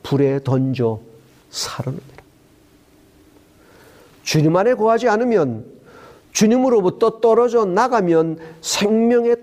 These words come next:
단절을 가져올 수밖에 없고, 그렇게 되면 시들어 말라버리게 되고 마침내는 멸망의 그림자가 찾아오게 되는 것입니다.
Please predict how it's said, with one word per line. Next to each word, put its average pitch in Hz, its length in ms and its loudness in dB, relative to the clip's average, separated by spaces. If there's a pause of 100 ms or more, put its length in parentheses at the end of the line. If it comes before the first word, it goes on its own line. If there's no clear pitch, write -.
(120)
단절을 220 1200 0
가져올 165 380 0
수밖에 185 400 -4
없고, 131 640 -4 (100)
그렇게 143 400 0
되면 135 800 -2 (760)
시들어 131 680 -2
말라버리게 113 680 -2
되고 101 560 -4
마침내는 190 1080 -2 (420)
멸망의 117 840 0
그림자가 110 1000 -2 (300)
찾아오게 117 800 -4
되는 - 240 -6
것입니다. - 480 -18